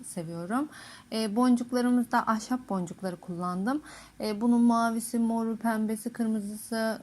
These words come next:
kahverengisi var. Ben kahverengiyi tercih ettim. Böyle bir halkam var. Bunun yerine metal halkalar ya da gözünüze kestirdiğiniz, bu şekilde ipleri takabileceğiniz herhangi bir halka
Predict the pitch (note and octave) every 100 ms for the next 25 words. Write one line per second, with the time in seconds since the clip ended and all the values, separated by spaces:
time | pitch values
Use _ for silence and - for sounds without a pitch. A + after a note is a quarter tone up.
0 | - G#3+ F3 F3+ F3 F3 E3+ - G3 A#3
1 | A#3 G#3 G3 - - A3 G#3+ G#3 G3 F#3+
2 | F#3 F#3+ G3 F#3+ F3+ F#3+ - G#3+ A3 A#3
3 | A3+ G3+ G3+ G#3 G#3 - G3+ F#3 G#3 A#3
4 | - - - D4+ C4 G#3 G3 G3+ A3 A#3+
5 | A3 G#3+ G3+ G3 F3 F3 F3 - - _
6 | A3+ G3+ G#3 A3 G3+ G#3+ G#3 G3+ G3+ -
7 | G3+ F3+ F#3+ F#3+ F3+ G3 G3+ G3 F#3 F#3+
8 | G3 - G3+ G3 G3 F#3 E3+ F#3 F3+ F3+
9 | G#3 G3+ F#3+ F3 F3 F#3 G3 F#3+ -